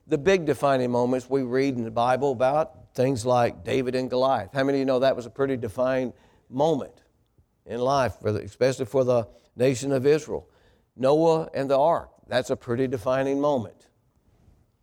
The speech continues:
Moses leading the children of Israel out of Egypt, that's a defining moment.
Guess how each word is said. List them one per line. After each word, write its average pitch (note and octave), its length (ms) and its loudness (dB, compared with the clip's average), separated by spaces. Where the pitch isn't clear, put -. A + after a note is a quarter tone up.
Moses C3+ 480 0
leading C#3 300 0
the A#2+ 80 -2
children C3+ 440 0
of A#2+ 140 -2
Israel B2 340 0
out A#2+ 240 0
of A2 140 -2
Egypt, B2 440 -4
that's A#2+ 180 -4
a C3 60 -6
defining B2+ 600 -4
moment. B2+ 520 -4